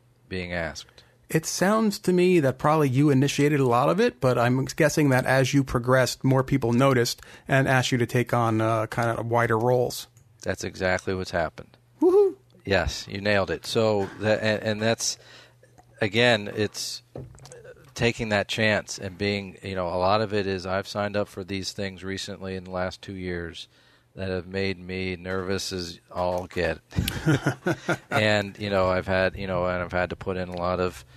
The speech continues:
Speaker 1: you know, some of these roles are rather large, you know, especially like the, uh, summit role and things that, you know, are, are good chunks of extra time, some weekends and evenings, uh, for that. But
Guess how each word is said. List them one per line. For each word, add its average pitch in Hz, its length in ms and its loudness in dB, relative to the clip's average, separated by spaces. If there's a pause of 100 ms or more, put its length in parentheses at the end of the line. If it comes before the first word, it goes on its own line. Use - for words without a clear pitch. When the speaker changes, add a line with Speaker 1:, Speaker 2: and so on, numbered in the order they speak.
(320)
Speaker 1:
you 143 60 -6
know, 113 60 0
some 123 220 0
of 120 40 2
these 107 180 2
roles 104 260 2
are 95 60 0
rather 95 320 4
large, 90 540 -2 (440)
you - 80 -16
know, 87 80 -6
especially 90 680 -4
like 90 260 -2
the, 87 260 -4
uh, 87 180 -2
summit 90 420 -4
role 90 320 -2
and 85 120 -12
things 87 320 -6
that, 87 140 -4
you 92 100 -8
know, 82 220 -8 (560)
are, 92 400 -2
are 95 200 -2 (300)
good 104 200 -2
chunks 104 320 -2
of 101 140 2
extra 101 320 2
time, 98 460 0
some 95 180 -8
weekends 98 560 0
and 95 180 -4
evenings, 92 680 -6 (800)
uh, - 320 -14
for 92 260 -6
that. 85 460 0 (120)
But 98 560 2